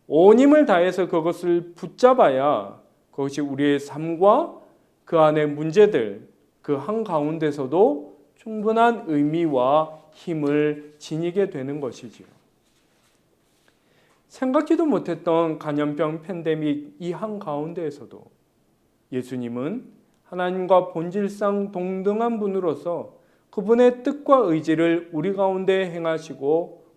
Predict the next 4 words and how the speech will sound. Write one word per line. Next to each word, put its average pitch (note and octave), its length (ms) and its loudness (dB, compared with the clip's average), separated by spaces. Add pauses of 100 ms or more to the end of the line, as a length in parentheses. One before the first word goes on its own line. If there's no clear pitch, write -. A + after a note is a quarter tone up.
우리를 B2 380 -14
구원하신다는 D#3 1900 -6 (1200)
우리 A#3 300 0
공동의 G#3+ 1040 -2